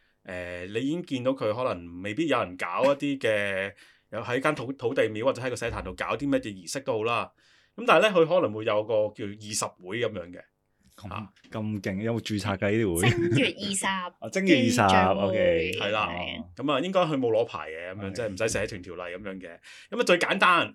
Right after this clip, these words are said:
Speaker 1: 食餐飯咁樣啦，大家一齊可能係自己，啊，我哋見到撞到其中一，有家人呢，就喺度包餃子咁樣啦。
Speaker 2: 嗯，
Speaker 1: 啊，
Speaker 2: 嗯，嗯。
Speaker 1: 佢，佢唔係，誒，佢都未必係本地人，可能即係，誒，係，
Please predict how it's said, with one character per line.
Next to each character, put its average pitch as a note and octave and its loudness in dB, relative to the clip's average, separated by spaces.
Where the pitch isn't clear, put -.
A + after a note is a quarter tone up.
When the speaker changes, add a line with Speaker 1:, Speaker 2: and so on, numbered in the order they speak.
Speaker 1:
食 - -12
餐 D3+ -4
飯 F#2+ -4
咁 G2 -8
樣 A2+ -4
啦， A2+ -8
大 G2 -8
家 A#2 -4
一 A#2+ -8
齊 E2 -8
可 G#2+ -4
能 - -10
係 F2+ -10
自 G#2+ -8
己， C3+ 2
啊， G#2 -2
我 D#3 4
哋 D#3+ 4
見 D#3 4
到 F#3 4
撞 B2+ 2
到 D#3 4
其 A#2+ -6
中 D3 2
一， D3 -2
有 A#2 0
家 C3+ 0
人 F#2+ -4
呢， A2 -6
就 A2 -6
喺 A2+ -2
度 - -8
包 A2+ 0
餃 F2 -6
子 F2+ -12
咁 E2 -12
樣 D#2+ -14
啦。 E2 -18
Speaker 2:
嗯， A2+ -2
Speaker 1:
啊， G#2+ -4
Speaker 2:
嗯， F#2+ -6
嗯。 F#2 -8
Speaker 1:
佢， F#3+ 4
佢 G#3 0
唔 C3+ 0
係， B2 2
誒， B2 2
佢 F#3 0
都 A#3+ 4
未 F3 6
必 G3 6
係 - 6
本 C#3 0
地 E3 6
人， A2 2
可 B2+ -2
能 G2+ -4
即 D3+ 0
係， C#3 2
誒， G2 -4
係， G#2 -2